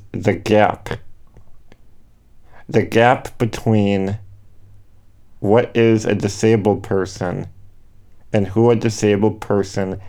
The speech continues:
actually is. In other words, what society, okay,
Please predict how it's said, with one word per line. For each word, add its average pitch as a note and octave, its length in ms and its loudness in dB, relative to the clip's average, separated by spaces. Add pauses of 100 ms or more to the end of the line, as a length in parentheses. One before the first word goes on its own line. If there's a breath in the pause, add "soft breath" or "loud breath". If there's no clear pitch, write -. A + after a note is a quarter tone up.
(300 soft breath)
actually F#2+ 720 0
is. - 600 -2 (1400)
In A2 120 2
other A2+ 180 4
words, A2 420 2
what G#2+ 220 -2
society, A2 880 0 (220)
okay, - 240 -6